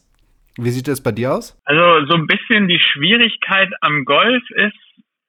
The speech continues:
Speaker 2: jetzt so meiner Meinung nach, einmal muss die Technik gut sein,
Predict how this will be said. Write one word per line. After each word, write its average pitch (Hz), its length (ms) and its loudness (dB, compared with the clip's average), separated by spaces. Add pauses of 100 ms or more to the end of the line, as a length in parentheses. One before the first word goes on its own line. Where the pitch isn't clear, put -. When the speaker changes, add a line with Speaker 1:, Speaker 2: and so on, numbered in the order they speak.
(300)
Speaker 2:
jetzt 147 240 0
so 151 120 2
meiner 160 240 2
Meinung 165 380 0
nach, 165 240 2
einmal 175 460 0
muss 165 160 -6 (120)
die 147 80 -4
Technik 208 420 -2
gut 214 240 -4
sein, 240 300 2